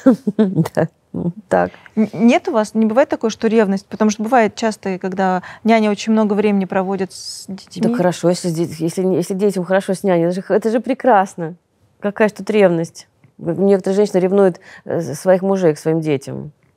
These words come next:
Speaker 1: Что вот как же я сижу с ними целыми днями, а ты пришел с работы, пиво выпил, и они с тобой играют и счастливы. И как же так? Ну, так же разве можно?
Speaker 2: Папа тоже постоянно работает, получается?
Speaker 1: Ну, конечно, да, мы оба работаем.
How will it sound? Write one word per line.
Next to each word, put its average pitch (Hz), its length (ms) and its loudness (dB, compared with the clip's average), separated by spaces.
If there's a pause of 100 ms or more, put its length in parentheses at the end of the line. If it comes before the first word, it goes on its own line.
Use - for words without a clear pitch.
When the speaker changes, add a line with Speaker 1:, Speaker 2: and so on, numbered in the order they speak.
(240)
Speaker 1:
Что - 160 -4
вот 160 140 -4
как 175 140 2
же 170 100 0
я 180 80 6
сижу 190 200 -2
с 208 60 -6
ними 170 160 0
целыми 170 260 -2
днями, 165 320 0
а 156 220 0
ты 165 140 -4
пришел 202 400 2 (440)
с - 160 -6
работы, 165 480 2
пиво 175 280 0
выпил, 175 340 2
и 160 120 0
они 165 180 2
с 175 60 -8
тобой 170 260 0
играют 175 340 2
и 160 40 -12
счастливы. 139 580 -6 (320)
И - 20 -6
как 151 220 -4
же 156 100 -4
так? 131 300 -4
Ну, 156 160 -4
так 160 160 -4
же 160 100 -6
разве 156 280 -4
можно? 170 320 -8 (680)
Speaker 2:
Папа 254 220 2
тоже 302 220 -4
постоянно 208 360 -2
работает, 185 380 -4
получается? 175 640 -8
Speaker 1:
Ну, 208 140 2
конечно, 226 500 2
да, 175 220 2
мы 165 300 -2
оба 175 100 -4
работаем. 165 500 -4